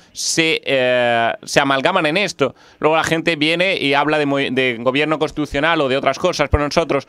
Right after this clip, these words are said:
o tenemos esta visión o nos dedicaremos a jugar al ping-pong go-, eh, político en el que un hombre solo en el gobierno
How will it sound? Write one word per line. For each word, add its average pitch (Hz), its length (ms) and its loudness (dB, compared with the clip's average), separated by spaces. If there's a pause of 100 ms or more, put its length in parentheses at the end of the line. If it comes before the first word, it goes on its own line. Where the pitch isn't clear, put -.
(120)
o 147 120 4
tenemos 180 240 0
esta 180 160 0
visión 196 420 0 (640)
o 160 320 2
nos 147 320 -2
dedicaremos 147 520 0
a 143 60 0
jugar 147 300 0
al 156 160 0
ping-pong 143 720 0
go-, 127 220 0
eh, 120 160 0
político 143 720 0
en 135 140 0
el 131 60 -4
que 160 80 0
un 170 120 0
hombre 165 300 0
solo 165 240 2
en 139 80 0
el 156 80 -2
gobierno 175 560 0